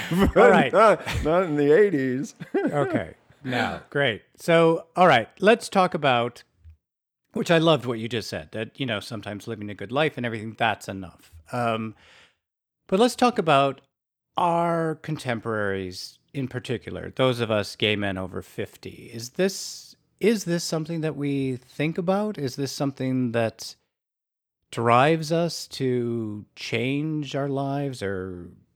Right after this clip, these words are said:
Speaker 2: quick, I've gotta do something, or what do you think?
Speaker 1: I think a lot of people do think about it.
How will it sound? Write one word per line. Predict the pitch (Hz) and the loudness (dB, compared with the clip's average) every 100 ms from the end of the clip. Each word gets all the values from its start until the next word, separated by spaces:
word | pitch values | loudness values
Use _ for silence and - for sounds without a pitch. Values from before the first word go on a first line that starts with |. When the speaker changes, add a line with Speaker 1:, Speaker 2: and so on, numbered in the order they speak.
| _ | _
Speaker 2:
quick, | - 175 175 - - - - - | -8 -2 -2 -4 -20 -20 -14 -8
I've | 123 | -4
gotta | 127 123 | -2 -2
do | 131 147 | -4 -6
something, | - 156 147 165 160 170 175 165 | -2 -4 -4 -4 -4 -4 -6 -8
or | - 131 127 127 123 117 _ _ _ _ | -6 -4 -2 -2 -4 -8 _ _ _ _
what | 170 | -4
do | 175 | -4
you | |
think? | 160 101 78 - _ _ _ _ _ _ _ _ _ _ _ | -8 -10 -12 -18 _ _ _ _ _ _ _ _ _ _ _
Speaker 1:
I | 151 | -2
think | 165 151 | 2 2
a | |
lot | 143 135 | 4 2
of | 120 | 0
people | 131 - | -6 -6
do | 104 95 127 123 | -12 -6 -4 -2
think | 160 151 | -2 -2
about | 156 147 170 | 0 2 2
it. | - | -2